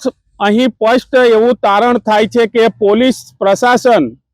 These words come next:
આર્થિક કે રાજકીય દબાણ વશ ખોટી દિશામાં કેસ લઈ જઈ અને આરોપીઓને છારવવાનું કાર્ય કરે છે.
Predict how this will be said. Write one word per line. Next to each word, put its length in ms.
આર્થિક 560
કે 380
રાજકીય 640
દબાણ 480
વશ 600
ખોટી 360
દિશામાં 600
કેસ 400
લઈ 320
જઈ 400
અને 280
આરોપીઓને 720
છારવવાનું 760
કાર્ય 540
કરે 260
છે. 440